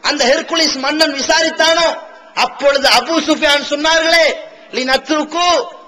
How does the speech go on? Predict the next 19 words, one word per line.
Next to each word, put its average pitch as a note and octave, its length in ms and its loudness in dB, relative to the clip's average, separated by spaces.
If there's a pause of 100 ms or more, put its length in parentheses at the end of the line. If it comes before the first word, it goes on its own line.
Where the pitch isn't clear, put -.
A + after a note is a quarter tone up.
மா A#3+ 160 0
அமர C#4+ 560 2 (160)
ஆபாவுனா, B3+ 720 0
எங்களுடைய C4+ 460 2
முன்னோர்கள் D4 520 -2
சொன்னதையெல்லாம் B3+ 600 0 (140)
விட்டுவிட D#4+ 520 0
வேண்டும் C4+ 260 2
என்று D4+ 200 -2
இந்த D#4 140 -2
முகமது B3+ 420 -2
சொன்னார்" B3+ 680 0 (180)
என்று C4+ 380 -2
நபி A#3+ 280 0
ஸல்லல்லாஹு D#4 460 2
அலைஹி C4+ 160 4
வஸல்லம் B3 160 -2
என்ன C4 220 -2
சொன்னார்களோ B3+ 760 2